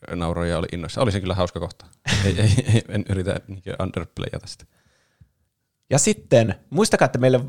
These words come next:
Speaker 2: pitää lähettää iTunes-arvosteluita. Ja me viiden tähden arvosteluita, niin sitten me voidaan lukea niitä viiden tähden arvosteluita täällä.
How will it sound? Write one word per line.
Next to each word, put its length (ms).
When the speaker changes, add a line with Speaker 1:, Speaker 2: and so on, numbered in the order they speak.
Speaker 2:
pitää 300
lähettää 500
iTunes-arvosteluita. 1200
Ja 60
me 240
viiden 340
tähden 280
arvosteluita, 560
niin 160
sitten 400
me 120
voidaan 240
lukea 180
niitä 200
viiden 220
tähden 260
arvosteluita 500
täällä. 360